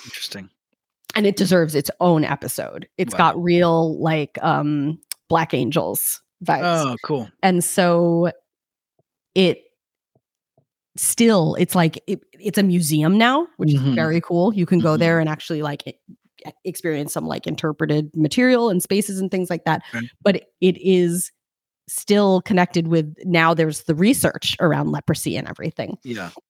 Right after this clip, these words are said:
Speaker 2: Which I learned, by the way, they think you can get it from fucking armadillos.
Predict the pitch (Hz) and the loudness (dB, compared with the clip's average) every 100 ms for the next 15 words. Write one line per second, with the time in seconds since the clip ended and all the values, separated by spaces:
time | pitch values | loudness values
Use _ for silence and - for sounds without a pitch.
0 | _ _ - 220 233 233 277 403 311 160 | _ _ -4 -2 2 4 4 2 2 0
1 | 151 - - 196 _ _ _ _ _ - | -2 -6 -4 -6 _ _ _ _ _ -18
2 | - - _ 240 480 - 180 156 - - | -18 -20 _ 0 0 0 0 2 0 -6
3 | _ _ - 269 302 294 180 165 208 - | _ _ -4 0 2 2 4 2 0 -2
4 | 294 320 320 - - - 277 294 - - | 0 0 0 -4 -4 -4 -2 -2 -2 -4
5 | 220 254 285 269 370 440 311 151 98 - | -2 0 -2 2 2 4 2 0 -10 -12
6 | - | -14